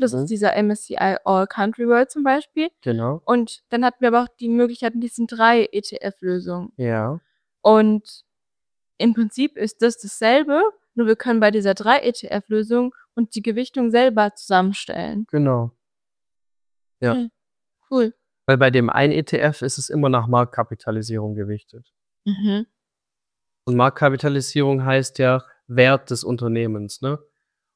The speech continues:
Speaker 2: Und da ist zum Beispiel die Emerging Markets in dem All Country World Index sind damit fünfzehn Prozent circa gewichtet, vielleicht, ja, fünfzehn, zehn eher.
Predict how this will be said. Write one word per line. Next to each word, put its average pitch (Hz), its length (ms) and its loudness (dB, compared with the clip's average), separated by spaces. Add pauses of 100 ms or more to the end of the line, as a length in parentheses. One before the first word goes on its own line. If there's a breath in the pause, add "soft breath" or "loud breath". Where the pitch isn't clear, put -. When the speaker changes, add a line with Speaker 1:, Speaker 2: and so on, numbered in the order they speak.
Speaker 2:
Und 127 220 -2
da 123 140 4
ist 127 180 -2
zum 135 140 -4
Beispiel 123 440 0
die 120 140 -4
Emerging 127 480 2
Markets 147 460 2
in 127 120 -2
dem 120 160 0
All 127 200 4
Country 120 400 -2
World 120 260 2
Index 180 520 -4
sind 139 140 -4
damit 127 300 2
fünfzehn 151 500 -2
Prozent 127 440 -4
circa 117 300 -2
gewichtet, 113 440 -8
vielleicht, 123 600 -2
ja, 123 180 -2
fünfzehn, 123 500 -8
zehn 135 320 -2
eher. 117 360 -2